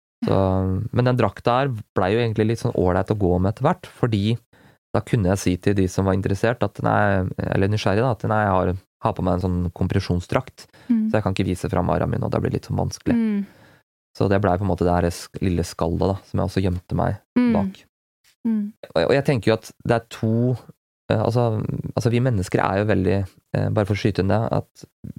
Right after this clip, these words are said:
Speaker 1: vi mennesker, vi er jo også veldig nysgjerrige, ikke sant?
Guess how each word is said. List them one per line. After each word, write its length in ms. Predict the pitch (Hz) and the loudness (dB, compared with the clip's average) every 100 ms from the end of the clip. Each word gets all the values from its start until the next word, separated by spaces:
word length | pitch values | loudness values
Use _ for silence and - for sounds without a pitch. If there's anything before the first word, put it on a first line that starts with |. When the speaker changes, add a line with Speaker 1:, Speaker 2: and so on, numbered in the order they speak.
| - - | -16 -10
Speaker 1:
vi 220 | - 101 | -2 0
mennesker, 460 | 120 110 92 - 110 | 0 0 -2 -2 0
vi 120 | 117 | 0
er 160 | 95 92 | 0 2
jo 100 | 92 | 2
også 140 | 92 | 2
veldig 240 | 98 92 92 | 2 2 2
nysgjerrige, 480 | 95 - 90 117 135 | 0 0 0 2 0
ikke 60 | 113 | 2
sant? 300 | 123 - | 0 -2